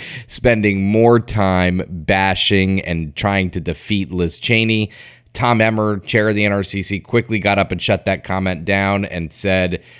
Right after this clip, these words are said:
"We're not, that we don't get involved in primaries, et cetera, et cetera." Um, she was booted from the retreat. Um,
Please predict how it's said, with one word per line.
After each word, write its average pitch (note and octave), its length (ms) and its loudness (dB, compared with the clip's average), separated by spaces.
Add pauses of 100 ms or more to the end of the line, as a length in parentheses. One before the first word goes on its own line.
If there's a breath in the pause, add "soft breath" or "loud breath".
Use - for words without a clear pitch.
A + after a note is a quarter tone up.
(280 loud breath)
"We're G#2+ 180 0
not, G2+ 440 2 (500)
that F#2+ 300 -2
we G#2+ 120 2
don't G#2 200 2
get G#2 120 2
involved F#2+ 360 2
in E2+ 100 -2
primaries, F#2 720 0
et - 80 -14
cetera, F2+ 300 2
et E2+ 100 0
cetera." F#2+ 560 4
Um, F2+ 460 2
she - 180 2
was G2+ 140 6
booted A#2 420 4
from F#2 200 2
the F2 100 2
retreat. F2+ 560 0 (500 loud breath)
Um, F2+ 500 0